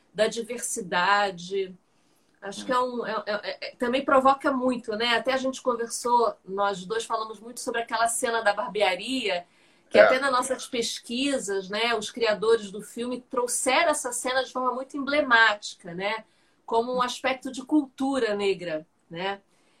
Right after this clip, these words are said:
Speaker 1: Então, eu queria te ouvir um pouco sobre isso.
Speaker 2: Sim, é, eu, é isso que é, é, também é esse outro, outro aspecto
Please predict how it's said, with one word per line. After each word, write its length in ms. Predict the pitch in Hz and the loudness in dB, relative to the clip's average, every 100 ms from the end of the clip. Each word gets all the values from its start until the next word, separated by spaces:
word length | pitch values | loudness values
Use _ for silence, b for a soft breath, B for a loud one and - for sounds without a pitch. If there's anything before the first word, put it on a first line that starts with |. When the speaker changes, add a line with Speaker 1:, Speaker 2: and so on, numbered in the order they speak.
| b _ - - - _ - | b _ -20 -20 -20 _ -6
Speaker 1:
Então, 180 | 240 | -2
eu 60 | 254 | 0
queria 240 | 269 277 | 0 -2
te 120 | 285 311 | 0 2
ouvir 300 | 294 247 269 | 2 0 -4
um 120 | 262 | -2
pouco 240 | 254 254 | -4 -4
sobre 280 | - 254 247 | -2 -2 -2
isso. 580 | 240 196 185 - 196 190 _ _ _ _ _ | -2 0 0 -4 -8 -10 _ _ _ _ _
Speaker 2:
Sim, 380 | 139 139 135 135 | 6 8 6 4
é, 200 | 135 131 139 | 8 8 8
eu, 260 | 147 147 147 | 6 6 4
é 140 | 143 139 | 4 4
isso 280 | 185 - | 2 -4
que 200 | 190 - 185 | -8 -2 0
é, 340 | 190 185 156 | 4 4 2
é, 560 | 151 151 143 135 135 123 - | 0 0 2 2 2 -2 -4
também 340 | 143 147 165 | -4 -2 -4
é 140 | 170 180 | -6 -6
esse 340 | 151 143 - | -6 -8 -8
outro, 640 | 156 185 190 185 185 180 175 | -4 -2 -4 -4 -2 -2 -4
outro 260 | 160 165 175 | -8 -6 -6
aspecto 800 | 165 - - 180 - _ 175 | -6 -4 0 0 -2 _ -8